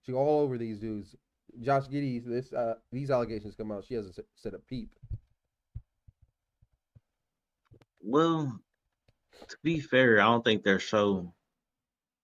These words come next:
Speaker 2: has their show aired in a while?
Speaker 1: Yeah, I don't, I don't, I don't watch that show.
Speaker 2: Yeah, I think, isn't she, like, the, isn't she the show right before the games come on?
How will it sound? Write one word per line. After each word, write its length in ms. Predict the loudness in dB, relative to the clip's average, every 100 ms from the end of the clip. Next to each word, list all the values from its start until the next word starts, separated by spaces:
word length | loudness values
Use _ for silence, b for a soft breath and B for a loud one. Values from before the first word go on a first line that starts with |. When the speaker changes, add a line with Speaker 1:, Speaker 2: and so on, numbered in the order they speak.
| _
Speaker 2:
has 120 | 0 4
their 140 | 4
show 240 | 4 2
aired 420 | 2 4 4 4 0 _ _ _
in 80 | -6
a 60 | 0
while? 280 | 0 -2 -8 _ _ _ _ _ _ _ -8
Speaker 1:
Yeah, 200 | -4 -2
I 20 |
don't, 100 | -4
I 80 | -6
don't, 100 | -8
I 40 |
don't 160 | -10 -14
watch 160 | -18
that 140 | -20 _
show. 100 | -20 _ _ _ _ _ _ _ _ _ _ _ _ _ _ _ _ _
Speaker 2:
Yeah, 260 | 0 0 0
I 40 |
think, 320 | 0 0 -2 -8 -20 _ _
isn't 260 | 2 4 4
she, 160 | 4 6
like, 240 | 4 4
the, 380 | 2 2 0 -2 -8 _ _ _ _ _ _ _ _ -2
isn't 220 | 2 2
she 200 | 6 8
the 120 | 8
show 320 | 4 6 6 8
right 220 | 6 4
before 460 | 0 0 4 6
the 160 | 4 2
games 300 | 2 2 0
come 220 | -2 0
on? 200 | 0 0